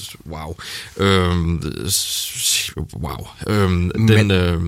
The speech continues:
Speaker 2: men måske også for at vende tilbage til det, som vi har snakket meget om, det der med sådan, altså, hvordan vi som mænd er til stede i en graviditet også, så kan vi snakke rigtig meget om alle de ting, som er forskellige, særligt, øh, på en kønnet basis i forhold til,
Speaker 1: Mm.
Speaker 2: nej, vi er ikke gravide, vi har ikke en rund mave, vi har ikke en baby i maven, vi har ikke de hormonelle udsving,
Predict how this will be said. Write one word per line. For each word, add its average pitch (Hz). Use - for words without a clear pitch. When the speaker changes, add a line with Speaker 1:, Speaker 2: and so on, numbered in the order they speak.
Speaker 2:
men 107
måske 101
også 123
for 113
at 98
vende 95
tilbage 98
til 101
det, 95
som 101
vi 87
har 90
snakket 92
meget 95
om, 78
det 92
der 92
med 90
sådan, -
altså, -
hvordan 90
vi 95
som 90
mænd 92
er 82
til 95
stede 101
i 98
en 101
graviditet 90
også, 92
så -
kan 95
vi 92
snakke 98
rigtig 104
meget 107
om 92
alle 95
de 104
ting, 104
som 95
er 82
forskellige, 110
særligt, 101
øh, 87
på -
en 90
kønnet 101
basis 92
i 92
forhold 92
til, 85
Speaker 1:
Mm. 85
Speaker 2:
nej, 87
vi 90
er 90
ikke 87
gravide, 82
vi 95
har 92
ikke 87
en 87
rund 78
mave, 76
vi 85
har 85
ikke 92
en 95
baby 85
i 87
maven, 85
vi 92
har 90
ikke 90
de 95
hormonelle 87
udsving, 90